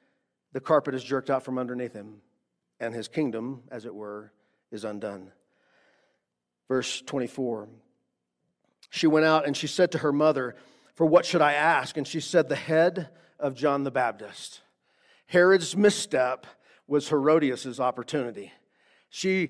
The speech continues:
was as political and cunning as her husband was, and as soon as the question was asked, she knew what she would answer. "The head of John the Baptist." And she came immediately back to Herod Antipas with haste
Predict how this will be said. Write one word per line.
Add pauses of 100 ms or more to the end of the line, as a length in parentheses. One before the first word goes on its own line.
(120)
was
as
political
and
cunning
as
her
husband
was, (440)
and
as
soon
as
the
question (260)
was
asked,
she
knew
what
she
would
answer. (880)
"The
head
of
John
the
Baptist." (760)
And
she
came
immediately
back
to
Herod
Antipas (360)
with
haste